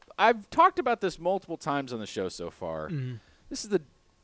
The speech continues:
Speaker 1: biggest, dumbest game of possum
Speaker 2: <laughs>
Speaker 1: Herring has ever played on anyone.
Speaker 2: Yeah.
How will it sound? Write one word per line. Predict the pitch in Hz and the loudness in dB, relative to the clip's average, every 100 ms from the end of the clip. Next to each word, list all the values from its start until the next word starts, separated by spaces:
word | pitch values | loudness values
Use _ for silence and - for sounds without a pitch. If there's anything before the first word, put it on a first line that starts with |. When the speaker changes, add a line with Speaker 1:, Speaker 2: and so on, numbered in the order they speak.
| _ - - - | _ -20 -18 6
Speaker 1:
biggest, | 175 190 190 180 - | 8 8 4 -2 -2
dumbest | 156 147 143 135 - | 4 4 2 -4 -2
game | 127 123 | -2 -2
of | 107 | -4
possum | - 107 104 - 92 | -2 -2 -2 -6 -10
Speaker 2:
<laughs> | 85 - - - _ - _ _ _ _ _ _ _ | -12 -20 -20 -20 _ -20 _ _ _ _ _ _ _
Speaker 1:
Herring | - 285 139 131 127 117 | -10 -4 0 0 0 -4
has | 107 110 - | -6 -6 -2
ever | 131 139 127 | -2 0 -4
played | - 104 92 90 | -2 -2 -2 -4
on | 90 | -6
anyone. | - 101 95 85 76 76 | -8 -8 -8 -10 -12 -12
Speaker 2:
Yeah. | 214 127 | -8 -8